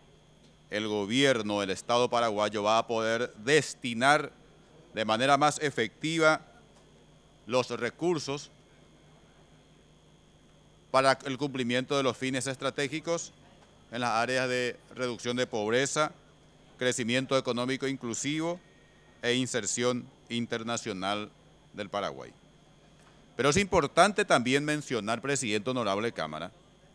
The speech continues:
que a partir de esta denominada nueva matriz presupuestaria, se ha generado un secretismo impresionante acerca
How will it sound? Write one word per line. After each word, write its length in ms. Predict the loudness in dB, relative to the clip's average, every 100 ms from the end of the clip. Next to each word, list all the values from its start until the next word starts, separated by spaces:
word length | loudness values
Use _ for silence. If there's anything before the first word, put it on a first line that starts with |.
| -20 _ _ -20 -20 -20 -20 -10 2
que 100 | 4
a 80 |
partir 360 | 6 4 2 2
de 200 | 4 4
esta 360 | 2 4 6 6
denominada 600 | 2 2 0 2 4 4
nueva 300 | 2 2 4
matriz 340 | 2 -2 -6
presupuestaria, 800 | -6 -8 -6 -8 -6 -8 -6 -10 -12 -20 -20 -20 -20 _ _ -20 _ -20 -20 -20 _ -20 -20 -20 -20 _ _ _ -20 _ -20 _ _ -20 -20 -20 -2
se 100 | 2
ha 80 | 2
generado 520 | 2 4 6 6 4
un 160 | -2 -4
secretismo 1120 | -2 -2 0 -2 -4 -8 -6 -2 0 0 -4 -16 -20 -20 -20 _ _ -20 -20 -20 -20 -20 -20 -12 -2
impresionante 880 | 0 4 2 2 0 4 4 4 4
acerca 640 | 4 0 2 4 2